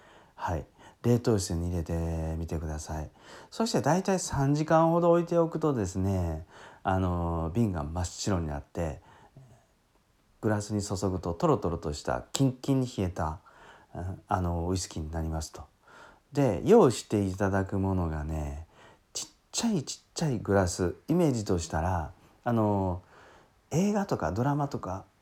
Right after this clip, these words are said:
であったかな、あったと思うんですけど、その、ちっちゃいグラス、ショットグラスってあるじゃないですか。あの、ロックグラスよりももうちょっと、それの四分の一ぐらいのちっちゃなグラス。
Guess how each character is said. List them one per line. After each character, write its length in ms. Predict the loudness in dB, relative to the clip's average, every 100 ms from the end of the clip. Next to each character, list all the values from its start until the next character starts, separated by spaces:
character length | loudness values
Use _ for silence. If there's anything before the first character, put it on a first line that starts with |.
| _ _ _ _
で 80 | -8
あ 80 | -8
っ 60 | -6
た 100 | -6
か 100 | -4
な、 240 | -4 -2
あ 40 | 0
っ 40 |
た 120 | 0
と 80 | 0
思 80 | -2
う 20 |
ん 20 |
で 20 |
す 20 | -2
け 60 |
ど、 120 | -4 -4
そ 100 | -4
の、 160 | -4 -10 -20 -20 -20 _ _
ち 100 | -10
っ 40 | -10 _ -4
ち 80 |
ゃ 40 | 0
い 80 | 2
グ 60 |
ラ 140 | 2 0
ス、 180 | -4
シ 140 | -2 0
ョ 40 |
ッ 60 | 4
ト 160 | 8
グ 80 | 10
ラ 120 | 8
ス 100 | 6
っ 20 | 0
て 80 |
あ 40 | -2
る 60 |
じ 60 | -2
ゃ 40 |
な 60 | -4
い 20 |
で 40 | -6
す 80 |
か。 220 | -8 -10 -10 _ _ _ _ _ _
あ 120 | -2 0
の、 120 | 4
ロ 120 | 4
ッ 60 | 4
ク 140 | 2
グ 60 | 6
ラ 140 | 4
ス 100 | 4
よ 80 | 0
り 60 |
も 120 | 0 0
も 200 | 0 0
う 40 |
ち 80 | 0
ょ 40 |
っ 100 | -2
と、 180 | -2 -2
そ 140 | 0
れ 80 | 0
の 140 | 2 2
四 240 | 4 4
分 140 | 4
の 100 | 2
一 160 | 2 0
ぐ 80 | 0
ら 100 | 0
い 20 |
の 120 | -2
ち 140 | -4 -8
っ 20 |
ち 120 | -4
ゃ 60 | -4
な 100 | -2
グ 140 | -2
ラ 120 | -2
ス。 240 | -2 -8